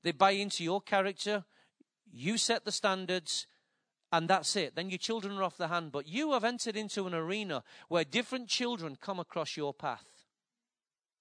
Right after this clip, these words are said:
And each child requires something unique. And though you have operated in, in the principles of fathering, each child has needed something slightly different. And you supplied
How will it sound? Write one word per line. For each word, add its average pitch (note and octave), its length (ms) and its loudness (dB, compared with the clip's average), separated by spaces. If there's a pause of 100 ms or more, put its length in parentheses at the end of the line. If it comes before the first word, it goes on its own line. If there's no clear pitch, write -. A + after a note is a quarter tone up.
(500)
And F3+ 140 2
each A#3+ 220 0
child B3 600 2
requires A3+ 580 -2
something F3+ 540 -4 (300)
unique. G3 760 -6 (800)
And F#3+ 180 -2
though C#4 180 4
you C4 180 -2
have G#3 100 0
operated A3 640 0
in, G#3 80 -6
in F#3 120 -8
the E3+ 80 -2
principles A3+ 540 -6
of F#3+ 100 -6
fathering, G3+ 520 0 (220)
each B3 300 -6
child A#3+ 600 -2 (180)
has F3+ 160 -2
needed A3+ 480 -4
something F#3 600 -8 (260)
slightly A3 500 -6
different. D#3+ 400 -10 (1500)
And G#3+ 120 2
you A#3+ 120 0
supplied C4+ 760 2